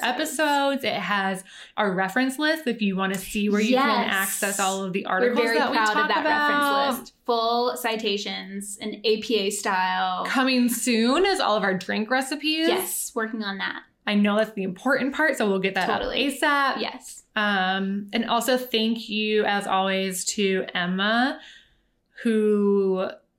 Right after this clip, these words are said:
Speaker 2: does all of our sound editing.
Speaker 1: Mm-hmm, mm-hmm. She's very excited about our mics. She
Speaker 2: Mm.
Speaker 1: said her ears felt much better, so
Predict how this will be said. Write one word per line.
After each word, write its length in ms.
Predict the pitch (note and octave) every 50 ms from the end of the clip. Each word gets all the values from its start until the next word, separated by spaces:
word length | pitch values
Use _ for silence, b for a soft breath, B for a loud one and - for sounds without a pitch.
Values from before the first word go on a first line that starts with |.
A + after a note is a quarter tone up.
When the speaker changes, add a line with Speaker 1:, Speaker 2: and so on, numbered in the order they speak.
| - - G#3+
Speaker 2:
does 440 | - G#3 G#3 G3+ G3 G3 G3 F#3+ F#3 -
all 200 | F#3 F3+ F#3 F#3+
of 60 | G3 F#3
our 340 | F#3+ G3 G3+ G3+ G3+ G3+ G3+ - - - _ _ _ _
sound 540 | - - - G#3+ F3+ F3 F3 F3 F3+ F3+
editing. 480 | - F3+ F3+ - - F#3 F#3+ F#3+ F#3 F#3
Speaker 1:
Mm-hmm, 500 | - - G#3+ A#3+ - - - A3+ A#3 A#3
mm-hmm. 260 | G#3+ G#3 G#3+ G3 G3+ G3+
She's 240 | - - A#3+ G#3
very 220 | G3+ G#3+ G3+ G3+ G3+
excited 360 | - - - G3 F#3+ F#3+ F#3+
about 340 | - - - - - - - -
our 520 | A#3+ G#3+ A3 - - - D#2 - - D#4 - _ -
mics. 580 | G#3+ G#3+ A#3+ B3+ B3+ C4 - - - - -
She 80 | - F#3+
Speaker 2:
Mm. 20 | - -
Speaker 1:
said 340 | G#3 G3+ F#3+ F#3+ F#3+ F#3+ F#3+ -
her 120 | - G3+ -
ears 280 | G#3 G3+ G3+ G#3 G#3
felt 160 | - - - -
much 240 | A#3+ B3 - -
better, 440 | - B3+ B3+ B3+ B3+ B3+ B3 B3 B3
so 500 | B3 B3 A#3 - - - - - - B3